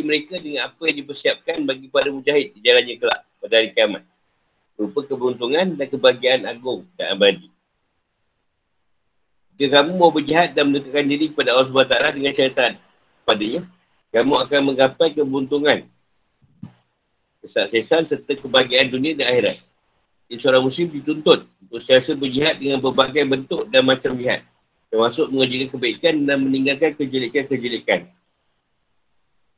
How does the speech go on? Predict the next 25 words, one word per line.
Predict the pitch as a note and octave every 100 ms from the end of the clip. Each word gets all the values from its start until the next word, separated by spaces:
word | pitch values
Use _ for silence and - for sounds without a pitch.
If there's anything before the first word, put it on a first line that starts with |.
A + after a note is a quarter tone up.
| _ _ _ _ -
Kerana | B2 D3+ E3+
meninggalkan | D#3 D3 D3 E3 D#3
kebaikan-kebaikan, | C#3+ C3+ B2+ D3 C3+ C3 A#2+ G#2 F3+ F#3+ F#3+ - _ _ -
kerana | B2 E3
mengerjakan | D#3 C#3+ D3 D3 C#3+ E3 C3 F#2
kebaikan-kebaikan | - G#2+ A2 - C3+ B2+ A#2 A2 D#3 C#3+
dan | C3+
meninggalkan | C3 C#3+ C#3 D#3
keburukan | D3 C3 B2 A2+ - F3+ F3+
termasuk | C3+ C3+ C3
hal | D3 D3
yang | C3+
berat | B2 C3+ A2+
bagi | G#2 G#2+ G#2+
jiwa. | F2+ - _ _ _ _ _ _ _ _ _ _ _ _ _ _ _ _ _ _ _ _
Allah | G2 G#2
subhanahu | A#2
wa |
taala | A2+ A#2+
juga | B2+ D#3+
perintahkan | C#3+ B2+ C#3 D3
kaum | C#3+ C#3+
mukminin | C3 B2 C3+ D#3 F#3
supaya | - D3
bertakwa | C3 C3 B2+ D3+ F3